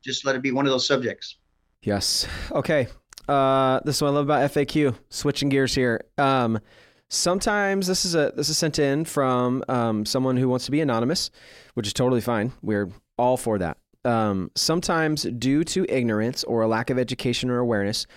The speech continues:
Speaker 2: churches can promote marital sexual abuse with phrases like, "Don't deprive him," or, "Don't say no to your husband." Two questions out of that. How can people recover from this form of spiritual abuse? That's a big question. And the second one is, how can churches address this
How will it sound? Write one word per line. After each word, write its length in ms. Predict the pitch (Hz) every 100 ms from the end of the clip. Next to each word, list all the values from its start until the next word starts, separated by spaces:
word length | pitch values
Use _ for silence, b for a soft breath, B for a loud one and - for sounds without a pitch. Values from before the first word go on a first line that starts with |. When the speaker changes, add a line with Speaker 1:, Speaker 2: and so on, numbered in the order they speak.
| B B -
Speaker 2:
churches 320 | 139 156 143
can 120 | 147
promote 380 | - 135 131 -
marital 420 | 120 117 127 127
sexual 420 | - 123 - 135
abuse 300 | 117 117 113
with 120 | 110
phrases 440 | - 113 110 107 104
like, 280 | 104 98 -
"Don't 200 | 104 71
deprive 460 | - - 127 120
him," 340 | 120 113 113 104
or, 60 |
"Don't 260 | 92 101 98
say 220 | - 95
no 240 | 101 107
to 80 | 104
your 140 | 92 90
husband." 580 | 135 123 120 117 113 B B B B B B -
Two 180 | - 190
questions 380 | 175 151 139
out 140 | 123 110
of 60 |
that. 220 | 104 135 - _ _ _ _ _ -
How 200 | - 151
can 120 | 208
people 300 | 190 185 185
recover 500 | 147 135 - 139 131
from 260 | 120 123 120
this 200 | 131 -
form 260 | 127 127
of 80 | 123
spiritual 440 | - 127 123 - 127
abuse? 460 | 117 107 113 - -
That's 220 | 113 113
a 20 |
big 140 | 107
question. 480 | - 101 - 104 98
And 100 | -
the 60 | 104
second 360 | - 165 143 113
one 160 | 110
is, 200 | 104 101 b b b -
how 100 | 135
can 160 | 165
churches 420 | 151 151 147 139 -
address 460 | 104 92 107 113
this 300 | - 139 143